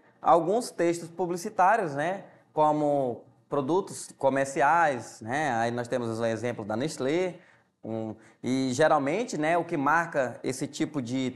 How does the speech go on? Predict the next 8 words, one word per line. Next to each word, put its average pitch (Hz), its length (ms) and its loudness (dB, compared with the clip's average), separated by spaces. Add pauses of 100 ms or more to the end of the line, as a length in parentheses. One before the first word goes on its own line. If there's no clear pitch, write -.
texto 160 560 0 (640)
é 254 200 6
a 294 40 4
criatividade. 180 760 0
Então, 254 380 2 (320)
as 180 240 4
empresas 190 960 2 (500)
capitalistas, 156 880 0